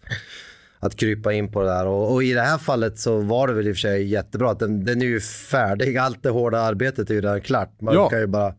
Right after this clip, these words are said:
Speaker 1: skörda av den. Eh, men, eh, jag hann som inte tänka på det där.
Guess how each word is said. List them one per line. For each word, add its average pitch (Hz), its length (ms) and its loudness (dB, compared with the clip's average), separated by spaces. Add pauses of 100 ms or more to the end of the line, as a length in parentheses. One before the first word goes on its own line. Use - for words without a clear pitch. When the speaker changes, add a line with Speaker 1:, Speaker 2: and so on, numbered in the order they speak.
Speaker 1:
skörda 104 380 0
av 95 140 -2
den. 85 180 -8 (1400)
Eh, 107 600 2
men, 127 240 2
eh, 131 60 0
jag 131 360 2
hann 143 140 0
som 147 140 -2
inte 123 240 -2
tänka 135 260 -2
på 113 140 0
det 98 60 2
där. 87 240 -4